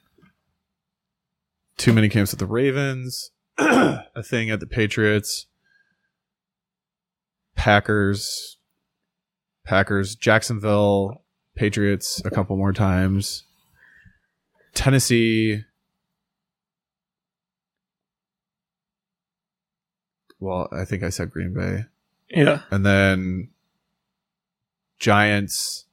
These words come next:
Speaker 1: Miami, Detroit again, and then forty-niners,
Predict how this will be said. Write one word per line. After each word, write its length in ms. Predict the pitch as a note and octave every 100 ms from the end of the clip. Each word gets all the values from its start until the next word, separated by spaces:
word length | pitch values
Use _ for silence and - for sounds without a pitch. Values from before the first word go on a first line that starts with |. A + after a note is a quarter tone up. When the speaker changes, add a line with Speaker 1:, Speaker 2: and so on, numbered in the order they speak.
| _ _ _ _ _ -
Speaker 1:
Miami, 800 | G2 F#2+ F#2 F#2+ F#2+ F#2+ G2 A2+ _ _ _ _ _ _ _ _ _ _ _ _ _ _ _ _
Detroit 420 | G2+ - G2+ F#2+
again, 560 | F#2 F#2 F2+ F2+ F#2 G#2 - _ _ _ _ _ _ _
and 120 | - F2+
then 120 | F#2
forty-niners, 1080 | - - - - A2 A2 G2+ G2+ G2+ G2+